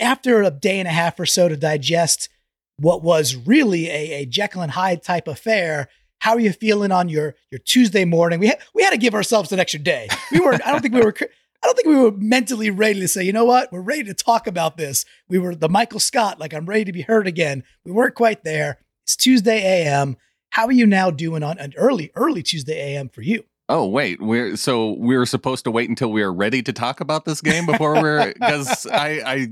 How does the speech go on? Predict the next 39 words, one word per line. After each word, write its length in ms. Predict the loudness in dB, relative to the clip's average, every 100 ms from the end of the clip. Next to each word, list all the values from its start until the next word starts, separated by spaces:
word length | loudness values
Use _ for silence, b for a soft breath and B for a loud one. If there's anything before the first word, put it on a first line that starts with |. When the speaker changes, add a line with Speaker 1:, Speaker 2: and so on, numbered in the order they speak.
| -6 -4
Speaker 2:
I 100 | -4
guess 300 | -4 -6 -4
I 140 | -4
wasn't, 440 | -2 -4 -2 -6 -8 _ _
I 100 | -6
wasn't 280 | -4 -2 -2
thinking 300 | -4 -4 -2
that 140 | 0 0
I 80 | -2
was 180 | -4
all 180 | -2 -2
that 180 | -2 -4
ready 220 | -4 -4 -4
to 100 | -4
talk 240 | -4 -4
about 220 | -4 -4
it, 80 | -2
but 100 | -2
here 140 | 0 0
we 140 | 0
are. 260 | 0 -4 -8 _ _ _ _ -6
Speaker 1:
Yeah, 520 | 0 0 0 -2 -6 -10 0
no, 100 | 2
that's 160 | 2 0
a, 60 | 2
that's 180 | 2
a 60 | 0
fair 220 | 0 -2
point. 300 | -2 -6 -6
I 80 | -4
think 180 | -8 -6
this 160 | -4
is 100 | -4 0
more 180 | 0
of 80 | 2
a, 140 | -2 -4
a 60 | -6
Band-Aid 540 | -2 -2 -2 -4 -4
rip 300 | -2 -4 -4